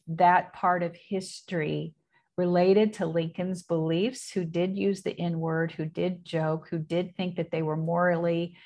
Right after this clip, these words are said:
and physically inferior, who felt that at one time the best way to, to solve the problem was to ship them back to Africa. The only way that those words can be,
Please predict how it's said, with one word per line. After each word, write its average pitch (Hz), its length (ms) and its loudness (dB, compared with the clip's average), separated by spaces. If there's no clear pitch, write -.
and 170 300 -4
physically 180 600 0
inferior, 165 840 0
who 175 120 2
felt 196 520 4
that 165 240 2
at - 180 -4
one 185 300 4
time 175 320 -2
the 165 80 -4
best 180 440 2
way 175 160 2
to, 170 140 -6
to - 140 -8
solve 170 920 6
the 180 60 -4
problem 185 500 4
was 160 240 -4
to 160 480 -2
ship 175 300 -4
them 165 180 0
back 165 440 0
to 165 200 -4
Africa. - 600 -4
The 170 100 6
only 254 360 8
way 220 380 10
that 208 200 4
those 208 280 6
words 202 640 4
can 190 420 -2
be, 180 720 -2